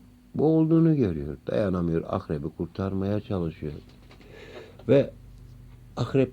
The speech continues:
onu sokuyor. Canı yanıyor. Çevresindeki insanlar yetişiyor.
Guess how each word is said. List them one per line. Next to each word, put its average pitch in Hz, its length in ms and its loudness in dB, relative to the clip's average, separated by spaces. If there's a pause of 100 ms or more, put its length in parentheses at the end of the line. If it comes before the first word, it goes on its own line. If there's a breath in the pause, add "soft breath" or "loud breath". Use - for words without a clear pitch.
onu 98 200 -2
sokuyor. 92 520 -6 (500)
Canı 139 280 4
yanıyor. 78 540 0
Çevresindeki 139 680 2
insanlar 120 500 2
yetişiyor. 85 680 -4